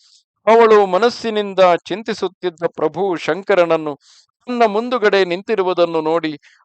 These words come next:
ಅತ್ಯಂತ ಆನಂದದಲ್ಲಿ ಮುಳುಗಿದಳು. ಭಗವಂತನ ಮುಖಾರವಿಂದವು ಬಹಳ ಪ್ರಸನ್ನವಾಗಿ ಕಾಣುತ್ತಿತ್ತು. ಅವನ ಸ್ವರೂಪದಿಂದ ಶಾಂತಿಯು ತೊಟ್ಟಿಕ್ಕುತ್ತಿತ್ತು.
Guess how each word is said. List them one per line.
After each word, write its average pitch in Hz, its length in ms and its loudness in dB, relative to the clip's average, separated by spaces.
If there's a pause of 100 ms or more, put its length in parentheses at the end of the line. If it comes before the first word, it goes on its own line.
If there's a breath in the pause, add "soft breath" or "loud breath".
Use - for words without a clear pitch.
ಅತ್ಯಂತ 233 520 -6
ಆನಂದದಲ್ಲಿ 165 1040 0
ಮುಳುಗಿದಳು. 143 540 -4 (540 soft breath)
ಭಗವಂತನ 208 680 2
ಮುಖಾರವಿಂದವು 180 1120 0
ಬಹಳ 165 340 0
ಪ್ರಸನ್ನವಾಗಿ 170 1120 -2
ಕಾಣುತ್ತಿತ್ತು. 151 600 -6 (520 soft breath)
ಅವನ 208 340 6
ಸ್ವರೂಪದಿಂದ 190 840 0 (200)
ಶಾಂತಿಯು 165 880 -2
ತೊಟ್ಟಿಕ್ಕುತ್ತಿತ್ತು. 156 960 -10